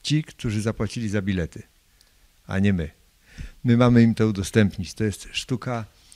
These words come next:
e, manipulacji, panowania nad ludźmi, zna-,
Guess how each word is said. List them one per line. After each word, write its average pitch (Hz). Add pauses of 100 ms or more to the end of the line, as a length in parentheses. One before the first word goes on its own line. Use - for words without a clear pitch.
(380)
e, 104 (1080)
manipulacji, 107
panowania 104
nad 87
ludźmi, 90 (480)
zna-, 101